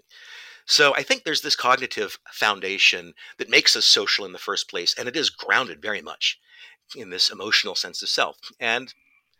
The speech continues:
you know, we, the things that we are positive towards, we want to show them compassion, sympathy, and that's part of where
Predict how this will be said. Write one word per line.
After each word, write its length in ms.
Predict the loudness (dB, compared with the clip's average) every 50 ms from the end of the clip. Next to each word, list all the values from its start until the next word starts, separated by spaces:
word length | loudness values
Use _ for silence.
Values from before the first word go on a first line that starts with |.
| _ _ _ -20 -20 -20 -20 -20 _ _ _ -14
you 80 | -10 -10
know, 140 | -10 -10 -10 -10 -10 -10 -12 -12
we, 320 | -8 -8 -6 -6 -8 -10 _ _ _ _
the 100 | -4 -2
things 280 | 0 0 2 2 2 2
that 120 | 0 -2
we 120 | -4 -2 -4
are 60 | -2 -2
positive 560 | 0 4 4 6 6 4 2 0 -4 -6 -6
towards, 540 | -8 -10 -8 -10 -14 -12 -8 -6 -6 -6 -8 _ _ _ _ -20 -20 -20 _ _ -10
we 220 | -6 -4 -4 -4
want 340 | -4 0 4 4 4 4 2
to 100 | 2 4
show 200 | 4 4 4 2
them 160 | -2 -6 -6
compassion, 560 | -8 -8 -8 -4 -4 -2 -2 0 -2 -4 -4 _
sympathy, 580 | -4 -2 -2 -2 -2 -6 -10 -12 -12 -16 -16 -18 _ -20 -20 -12 -4
and 100 | 2 4
that's 240 | 4 4 4 2 2 0
part 240 | 2 4 4 4 4
of 80 | 2
where 260 | 2 2 2 2 2